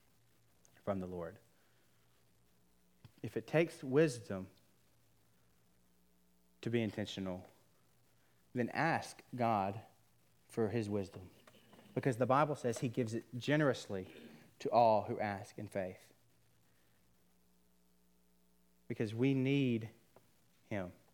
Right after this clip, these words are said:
'Cause remember, apart from Jesus, we can do nothing. We need him and we need his wisdom, which comes through his word and through the Holy Spirit that dwells within you and me in every aspect,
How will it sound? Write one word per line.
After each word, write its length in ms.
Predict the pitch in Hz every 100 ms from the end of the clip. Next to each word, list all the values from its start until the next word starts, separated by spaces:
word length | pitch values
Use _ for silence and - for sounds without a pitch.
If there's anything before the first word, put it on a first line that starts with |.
| _ _ _ _ _
'Cause 160 | - 120
remember, 320 | 131 156 151
apart 340 | 127 160 170
from 140 | 170 143
Jesus, 300 | 156 151 -
we 80 | 135
can 260 | 175 185
do 140 | 156 120
nothing. 420 | 110 104 110 110 - - _
We 140 | 135
need 300 | 123 151 185
him 280 | 143 139 123
and 160 | 127 160
we 100 | 156
need 200 | 143 135
his 180 | 131 113
wisdom, 400 | 135 127 110 104 - - -
which 200 | 131 -
comes 340 | 165 175 165
through 160 | - 120
his 220 | 123 107
word 520 | 123 143 117 104 101 - _ _ _ _ _ _ _ _ _ _ _ _ _ _ _ _
and 100 | 117
through 300 | - 127 123 - 135
the 100 | 117
Holy 300 | 147 135 120
Spirit 380 | - 147 131
that 260 | 113 - -
dwells 360 | 123 131 135 127
within 280 | 120 127
you 160 | 120 127
and 100 | 117
me 300 | 117 104 98 - _ _ _ _ _ _ _ _ _ _ -
in 100 | 120 -
every 280 | 151 160 156
aspect, 640 | 123 120 - 117 101 -